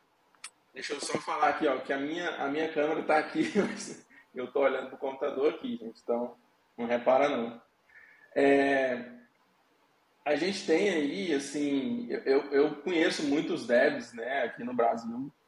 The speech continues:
e, e eu já fui um desses, desses devs também, e a gente tem, a gente olha, é, a gente assiste esses vídeos no YouTube, né, acompanha aí nas redes sociais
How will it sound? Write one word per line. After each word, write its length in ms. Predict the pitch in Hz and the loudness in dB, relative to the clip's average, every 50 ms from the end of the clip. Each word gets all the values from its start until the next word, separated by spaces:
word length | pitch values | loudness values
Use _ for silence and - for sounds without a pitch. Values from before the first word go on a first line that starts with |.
| _ _ _ _ _ _ _ | _ _ _ _ _ _ _
e, 800 | - 127 123 120 123 120 120 120 120 117 113 - - - - - - _ _ _ _ _ _ _ _ _ _ _ _ _ _ | 4 6 8 8 8 8 10 10 10 8 8 6 0 -2 -6 -10 -16 _ _ _ _ _ _ _ _ _ _ _ _ _ _
e 140 | 156 147 147 | 2 4 6
eu 200 | 160 190 226 202 | 6 6 6 4
já 140 | 202 185 | 2 0
fui 520 | - - - 160 170 180 170 147 135 143 160 | 0 -2 -4 -4 -4 -2 -2 -4 -6 -6 -4
um 80 | 147 | -4
desses, 580 | 135 135 - - 135 120 - - - - - _ _ _ _ | -4 -4 -4 -4 -10 -10 -10 -14 -16 -18 -20 _ _ _ _
desses 400 | - 127 123 120 - 123 113 110 | -4 -2 -2 -2 -4 -8 -6 2
devs 380 | 110 120 127 131 123 - - | 4 6 6 6 4 2 -4
também, 580 | - 127 120 113 123 120 127 156 180 - - - _ _ _ _ _ _ _ _ _ _ _ _ _ | -4 -4 -2 0 -2 -2 -2 -4 -8 -10 -16 -20 _ _ _ _ _ _ _ _ _ _ _ _ _
e 60 | - | 2
a 80 | 190 202 | 2 4
gente 360 | 190 185 190 196 - - - | 4 2 0 -2 -4 -6 -2
tem, 400 | - 185 175 185 196 196 - - | -2 0 2 2 0 0 0 0
a 80 | 151 151 | 0 0
gente 280 | 151 160 170 160 - 190 | 0 -2 -6 -4 -2 0
olha, 680 | 156 143 143 143 160 170 165 151 135 131 123 - 117 - | 2 4 6 4 4 4 0 -2 -2 -2 -2 -4 -6 -8
é, 320 | 131 127 123 120 120 120 120 | -8 -8 -8 -8 -6 -6 -6
a 40 | 131 | -4
gente 220 | 127 135 131 - | -4 -4 0 2
assiste 360 | 160 139 - - 143 139 - | 2 2 2 0 -4 -4 -4
esses 280 | 151 - - 143 123 117 | -6 -6 -6 -10 -8 -2
vídeos 300 | 123 139 151 151 123 123 | 0 0 0 0 -4 -8
no 80 | 131 131 | -8 -8
YouTube, 840 | 131 120 - _ 135 147 175 180 175 165 147 139 135 - - 120 117 | -8 -8 -8 _ 2 4 4 6 6 4 4 4 0 -2 -6 -14 -10
né, 180 | 120 135 151 | -4 0 0
acompanha 500 | 147 - - - 127 - - 143 139 139 | 0 0 0 -2 -4 0 2 2 2 2
aí 100 | 135 135 | 0 0
nas 200 | 139 135 127 - | 0 0 0 0
redes 160 | 135 131 127 - | 0 -2 -2 -2
sociais 540 | 135 127 - - - 120 127 139 165 160 | -4 -4 -2 0 2 4 4 4 2 0